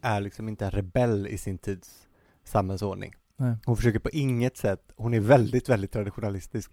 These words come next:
Speaker 1: Väldigt traditionalistisk.
Speaker 2: Mm. Hon är ju ortodox, liksom.
Speaker 1: Ja, ja, absolut.
Speaker 2: Renlärig och, eh, ja.
Speaker 1: Verkligen.
Speaker 2: Ingen fritänkare.
Speaker 1: Nej, det ska man <laughs> verkligen inte kunna säga. Då, trots allt det här, så döms hon, eh, döms hon till döden.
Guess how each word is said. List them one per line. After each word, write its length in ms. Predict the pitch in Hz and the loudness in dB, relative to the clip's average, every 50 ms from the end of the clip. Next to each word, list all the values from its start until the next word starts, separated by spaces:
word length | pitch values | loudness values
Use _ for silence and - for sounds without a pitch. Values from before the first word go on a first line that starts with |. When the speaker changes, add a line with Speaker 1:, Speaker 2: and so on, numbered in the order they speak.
| _ _ | _ _
Speaker 1:
Väldigt 760 | - 123 107 98 101 123 120 101 92 90 92 120 107 - - - | -6 -4 -4 0 2 2 2 2 0 -6 -6 -8 -8 -8 -10 -12
traditionalistisk. 720 | 107 101 101 - - 113 - 208 139 127 120 117 - _ | -14 -14 -14 -16 -18 -10 -4 -2 0 0 0 -2 -6 _
Speaker 2:
Mm. 60 | _ _ _ _ _ _ _ - | _ _ _ _ _ _ _ -8
Hon 240 | - 147 120 120 123 | -2 2 2 4 6
är 60 | 120 | 6
ju 120 | 120 123 127 | 6 6 4
ortodox, 760 | 127 123 120 - - 120 123 127 127 - - - - - - - | 2 0 -2 -4 -4 -2 0 0 -2 -2 -6 -16 -18 -16 -16 -14
liksom. 200 | 160 135 127 117 | -10 -6 -4 -2
Speaker 1:
Ja, 100 | 113 - | -2 -2
ja, 80 | 113 110 | -2 -4
absolut. 280 | - - - - 110 123 123 | -6 -6 -2 0 2 4 4
Speaker 2:
Renlärig 640 | 113 110 110 113 110 117 120 117 123 127 - - | 4 4 2 0 0 0 -2 -2 -2 -2 -4 -4
och, 320 | 127 120 - _ - - | -6 -8 -10 _ -16 -12
eh, 140 | 123 - - - | -10 -10 -8 -8
ja. 160 | 123 123 123 120 120 117 | -8 -8 -8 -10 -10 -8
Speaker 1:
Verkligen. 360 | - 110 104 92 - - 95 - _ _ _ _ _ _ _ _ - | -4 -4 -4 -4 -6 -10 -16 -16 _ _ _ _ _ _ _ _ -8
Speaker 2:
Ingen 220 | - 127 123 117 104 | -2 0 0 0 0
fritänkare. 680 | - 123 120 - - 117 107 104 113 - - 123 110 - - | 2 0 0 2 2 0 0 0 0 -4 -4 -6 -6 -6 -2
Speaker 1:
Nej, 280 | - 135 139 147 143 - | 2 2 4 4 4 2
det 80 | 147 135 | 2 -2
ska 180 | - - - - | -4 -4 -4 -4
man 100 | - - - | -4 -4 -4
<laughs> 200 | - - - 135 | -6 -2 0 0
verkligen 220 | 113 - - 127 117 | 0 0 -2 -4 -8
inte 100 | - - | -8 -6
kunna 180 | - 110 110 | -6 -6 -6
säga. 200 | - - 110 101 - _ _ _ _ _ _ _ _ _ _ - | -4 -4 -6 -6 -6 _ _ _ _ _ _ _ _ _ _ -4
Då, 120 | 143 139 139 | -2 -2 0
trots 260 | - 143 147 - - | 2 0 2 4 2
allt 140 | 139 127 - | 2 4 4
det 80 | 131 | 4
här, 80 | 139 160 | 4 4
så 100 | - 156 | 2 2
döms 360 | 123 143 131 120 110 107 - | 4 4 4 4 4 0 -4
hon, 800 | 117 107 107 104 104 107 104 104 104 107 107 107 104 104 - - | -4 -2 -2 -2 -2 -2 -2 -4 -4 -4 -6 -6 -6 -8 -8 -8
eh, 440 | - - - - - - - - 80 - | -8 -8 -8 -8 -8 -8 -10 -10 -10 -6
döms 300 | 113 113 104 98 - - | -4 -4 -4 -4 -6 -12
hon 100 | 107 101 | -10 -8
till 120 | - 110 | -8 -6
döden. 340 | 107 95 92 110 113 120 | -4 -4 -6 -6 -8 -12